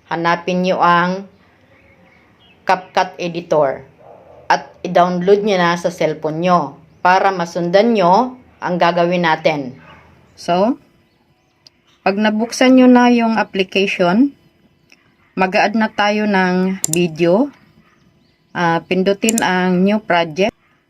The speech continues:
at mapupunta tayo doon sa ating gallery.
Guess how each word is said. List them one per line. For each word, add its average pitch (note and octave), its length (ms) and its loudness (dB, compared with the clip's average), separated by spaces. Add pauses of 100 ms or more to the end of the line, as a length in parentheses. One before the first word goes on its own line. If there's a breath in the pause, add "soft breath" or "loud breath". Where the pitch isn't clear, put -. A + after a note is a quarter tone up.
at F#3 240 -2
mapupunta F#3+ 580 -4
tayo F3+ 380 0
doon E3 260 -2
sa E3+ 240 -2
ating E3+ 240 -8
gallery. D#3+ 560 -4